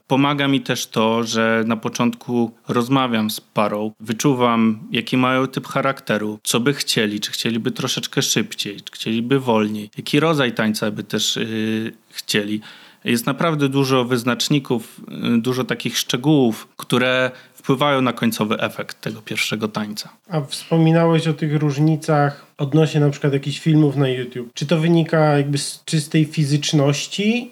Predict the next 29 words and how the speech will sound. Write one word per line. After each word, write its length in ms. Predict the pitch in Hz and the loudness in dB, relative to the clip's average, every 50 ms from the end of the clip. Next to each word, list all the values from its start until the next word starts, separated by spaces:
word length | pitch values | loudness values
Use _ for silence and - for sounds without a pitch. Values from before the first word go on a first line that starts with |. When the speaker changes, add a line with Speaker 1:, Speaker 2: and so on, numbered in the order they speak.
| - - | -10 -4
Speaker 2:
e, 240 | - 156 156 156 147 | 0 2 2 2 2
danej 400 | 139 160 156 156 156 160 160 156 | 2 2 4 4 4 4 4 2
pary? 520 | 160 - 151 151 156 175 190 214 226 220 - _ - - | 2 2 2 2 4 4 2 0 0 -4 -8 _ -16 -6
Chodzi 260 | - 165 151 147 160 | -2 0 2 4 4
mi 160 | 156 156 151 | 4 4 4
tutaj 340 | 147 160 151 - 156 147 156 | 2 0 2 2 4 2 4
o 340 | 165 151 143 139 139 135 - - | 2 2 2 4 2 2 0 -4
budowę 540 | 135 135 131 139 156 147 160 147 151 151 | -12 -6 -2 0 2 4 4 4 4 2
ciała, 560 | 147 - - 147 143 147 151 151 147 147 147 147 | 2 2 2 2 4 4 4 4 4 4 2 2
czy 640 | 147 - - 147 143 139 139 139 139 135 135 135 135 - - | -2 -4 -2 0 2 2 2 2 2 0 -2 -2 -6 -10 -12
ewentualne 640 | - 147 139 135 151 147 143 160 151 147 147 147 143 | -6 -4 0 2 2 2 4 4 4 6 6 6 6
ograniczenia 760 | 143 143 143 147 143 143 143 139 143 - 156 147 147 143 139 | 4 4 2 2 4 4 2 2 2 2 4 4 4 4 4
ruchowe 460 | 143 139 135 - 143 135 127 139 135 | 2 0 0 0 -2 -2 0 -2 -4
kogoś, 640 | - - 139 131 123 143 151 170 185 185 - - _ | -2 -2 -4 -2 0 2 2 2 2 0 -6 -12 _
czy 160 | - - 156 | -2 -2 -2
to 180 | 147 147 160 160 | 2 4 4 4
jest 760 | 156 151 156 151 151 143 143 - - - - - - - - - - - - - - - - 170 | 6 6 6 4 4 2 0 -4 -8 -10 -10 -12 -14 -16 -18 -20 -20 -18 -18 -18 -18 -16 -14 -12
związane 500 | 151 135 139 147 151 143 147 147 139 143 | -10 -4 0 2 2 4 4 2 2 2
z 40 | 139 | 0
czymś 240 | - - 135 127 117 | -2 -4 -6 -6 -4
innym? 380 | 123 120 117 117 120 120 113 - _ _ _ - | -6 -8 -8 -8 -10 -12 -14 -18 _ _ _ -4
Speaker 1:
Może 420 | - 123 127 131 135 135 131 131 123 | -2 2 4 4 4 4 2 0 -2
powiem 400 | 117 - 131 120 120 123 123 117 | 0 0 0 2 2 2 2 0
tak. 400 | 117 - 104 101 104 - - - - - | 0 -2 -4 -6 -6 -12 -16 -18 -16 -12
Lekcję 440 | 127 127 131 160 165 - - 175 156 | -8 -4 -4 -4 -4 -4 -4 -2 -2
generalnie 520 | 147 139 135 135 131 135 139 143 143 139 | 0 2 2 2 2 2 2 2 2 2
zaczynam 480 | 135 131 131 127 - - 147 139 135 127 | 2 0 -2 -2 -2 0 0 0 0 0
od 220 | - 123 - - | -2 -6 -8 -8
tego, 480 | - - 135 127 127 135 131 131 127 | -6 -6 -6 -4 0 2 2 2 2